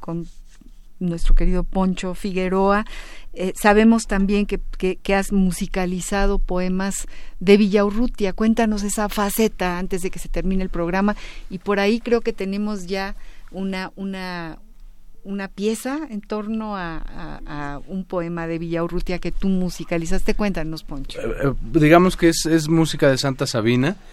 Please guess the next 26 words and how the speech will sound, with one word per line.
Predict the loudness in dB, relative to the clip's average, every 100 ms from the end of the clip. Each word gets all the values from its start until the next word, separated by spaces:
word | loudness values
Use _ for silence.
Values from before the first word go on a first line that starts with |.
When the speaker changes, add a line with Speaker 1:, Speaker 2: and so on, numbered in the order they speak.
| -20 -20 -20 -20 -20 -12
Speaker 2:
Pues | -6 -2
siempre | 2 2 2
fuimos | 0 2 2 2 -4 -2
realmente | 0 2 0 -2
muy | -2 -2
seguidores | -2 -2 -2 -4 -6 -6
de, | -8 -10 -12 -16 -18 -12
pues, | -10 -6
no | -4 -4
solo | -4 -2 -2
de |
Villaurrutia, | -2 -4 -6 -8 -8 -8 -8
de | -10 -8
Efraín | -8 -8 -8 -8
Huerta, | -10 -10 -12 -12
y | -12
como | -10 -8 -8
con | -10 -10 -10
los | -12
contemporáneos | -12 -12 -12 -10 -8 -6 -8 -10
siempre | -10 -8
nos | -8 -8
dieron | -6 -6 -6 -6
muy, | -6 -6 -6
muy | -6 -6
duro. | -6 -6 -8